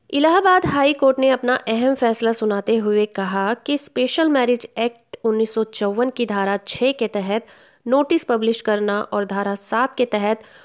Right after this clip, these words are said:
उस शादी पर किसी तरह की आपत्ति को आमंत्रित करना निजता के अधिकार का उल्लंघन होता है। दोस्तों, होता यूँ है कि जब भी कोई कोर्ट मैरिज के लिए आवेदन करता है तो कोर्ट मैरिज के लिए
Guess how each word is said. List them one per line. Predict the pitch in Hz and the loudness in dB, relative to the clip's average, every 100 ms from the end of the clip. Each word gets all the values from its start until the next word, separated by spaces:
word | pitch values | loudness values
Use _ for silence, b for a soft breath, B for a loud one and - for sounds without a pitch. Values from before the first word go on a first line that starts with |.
| B | B
उस | - 320 - | 0 0 2
शादी | 226 214 233 | 0 0 -2
पर | 220 208 240 b b - | -2 -2 -2 b b -4
किसी | 294 330 | -2 0
तरह | 302 233 220 | 0 0 0
की | 220 240 226 | -2 -4 -2
आपत्ति | 196 202 202 226 220 | -4 -4 -6 -6 -4
को | 220 208 - | -2 -2 -4
आमंत्रित | 196 190 196 208 254 - | -6 -4 -4 0 -2 0
करना | 214 208 202 208 208 | -2 0 -2 -4 -4
निजता | 202 196 233 247 | -4 -4 -2 -2
के | 226 208 | -2 -6
अधिकार | 190 190 196 190 | -6 -8 -4 -4
का | 190 196 - | -4 -6 -4
उल्लंघन | 214 202 190 196 196 | -4 -4 -4 -6 -6
होता | 185 185 | -6 -6
है। | 185 185 180 _ _ B B B - | -6 -6 -6 _ _ B B B -2
दोस्तों, | 302 311 349 | 0 2 0
होता | 320 311 | 2 2
यूँ | 285 233 240 262 | 0 0 0 0
है | 233 247 240 | 0 0 0
कि | 247 | -4
जब | 208 214 208 | -4 -4 -2
भी | 254 | -4
कोई | 277 254 247 | 0 2 0
कोर्ट | - 220 214 | 0 -2 0
मैरिज | 214 208 208 | 0 0 0
के | 214 | 0
लिए | 202 208 - | 0 -2 -2
आवेदन | 190 190 214 247 | -4 0 0 0
करता | 240 190 185 | 0 -4 -4
है | 190 196 254 b b b 277 | -4 -2 -4 b b b -4
तो | |
कोर्ट | 277 311 349 285 | -2 0 0 0
मैरिज | 240 233 233 | 2 2 2
के | 226 | 0
लिए | 196 196 | 2 -2